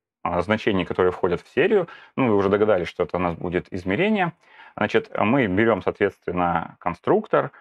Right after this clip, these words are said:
говорим, что в нем есть, э, приватные, э, защищенные, опять же, смотрите, против, публичные против приватных полей видео, а, то есть приватные защищенные, а,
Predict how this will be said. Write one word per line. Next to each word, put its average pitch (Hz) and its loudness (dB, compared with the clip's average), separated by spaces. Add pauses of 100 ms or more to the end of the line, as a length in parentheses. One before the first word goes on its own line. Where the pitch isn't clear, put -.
(240)
говорим, 101 4
что - 0
в 87 -4
нем 104 2
есть, 95 0
э, 85 2
приватные, 92 0 (320)
э, - -8
защищенные, 87 -2
опять 90 0
же, 87 0
смотрите, 90 -4
против, 90 0
публичные 95 -2
против - -6
приватных 92 0
полей 90 2
видео, 87 0 (380)
а, 85 0
то - -8
есть - -8
приватные 90 2
защищенные, 85 -2
а, - -12